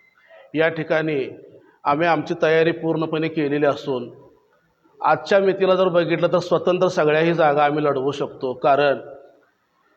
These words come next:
आम्ही मिरज मतदारसंघामध्ये पंचेचाळीस हजार मतदान घेतलेलं आहे.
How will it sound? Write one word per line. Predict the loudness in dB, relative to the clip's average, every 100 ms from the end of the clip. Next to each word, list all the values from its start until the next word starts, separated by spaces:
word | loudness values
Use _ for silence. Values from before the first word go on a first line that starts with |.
| _ _ _ -4
आम्ही | 0 0
मिरज | 2 2 2
मतदारसंघामध्ये | 0 2 2 2 2 2 2 2 2 0
पंचेचाळीस | -2 -4 -2 0 2
हजार | 2
मतदान | 0 -2 0 -2
घेतलेलं | -2 -4 -2 0 0
आहे. | -2